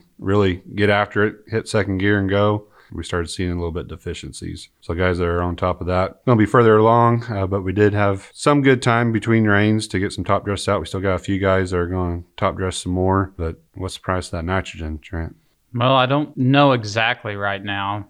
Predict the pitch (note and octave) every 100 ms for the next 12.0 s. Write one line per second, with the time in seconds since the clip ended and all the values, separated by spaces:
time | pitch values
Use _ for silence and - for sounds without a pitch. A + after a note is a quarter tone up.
0 | _ - A2+ G#2+ C3+ C3 A#2 A#2+ B2 A#2+
1 | A2+ G#2+ A#2 A#2 A2+ A2+ A#2 A2+ A2 -
2 | A#2+ A2 - A#2 C#3+ C#3+ A#2 B2+ A#2 A2+
3 | G#2+ A#2 A#2 A2+ A#2+ A2+ G#2+ - C3+ C3+
4 | A#2+ A#2+ A2 G2+ F#2+ F#2+ _ - A#2+ A2+
5 | A#2 A#2 A2 B2 A#2+ A#2 A2+ A2 A2 A#2
6 | A#2 A2+ G#2 G2+ A2+ A2+ A2+ A2+ A#2 A#2+
7 | A2+ G#2 G2+ F#2+ _ _ C3 A#2+ - A#2
8 | G#2 B2 A#2+ A#2+ A#2 A#2 A#2+ A#2+ A2+ -
9 | B2 B2 A#2 A#2+ A2+ A#2 B2+ A2+ G#2 -
10 | - _ _ - A#2 A#2+ A2 G#2 G#2 G#2
11 | G2 G2+ G#2+ G#2+ G#2+ A2 B2 A#2 -